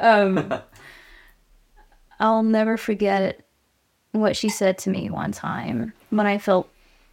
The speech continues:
Speaker 1: so, like, limited, and that I f-, I felt kind of immobilized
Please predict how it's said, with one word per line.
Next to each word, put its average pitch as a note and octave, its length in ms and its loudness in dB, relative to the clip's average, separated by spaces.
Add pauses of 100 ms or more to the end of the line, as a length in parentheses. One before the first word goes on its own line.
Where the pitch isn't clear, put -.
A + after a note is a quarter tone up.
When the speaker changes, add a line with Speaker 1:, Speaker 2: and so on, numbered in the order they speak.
(260)
Speaker 1:
so, F#3+ 960 0 (680)
like, G#3+ 160 -2
limited, G3 840 0 (1000)
and G3 220 2
that F#3 140 4
I F3+ 60 0
f-, - 140 -10 (100)
I F#3+ 120 -2 (140)
felt G3+ 340 2 (440)
kind G#3 200 -2
of G#3+ 180 -2
immobilized F#3 1000 -2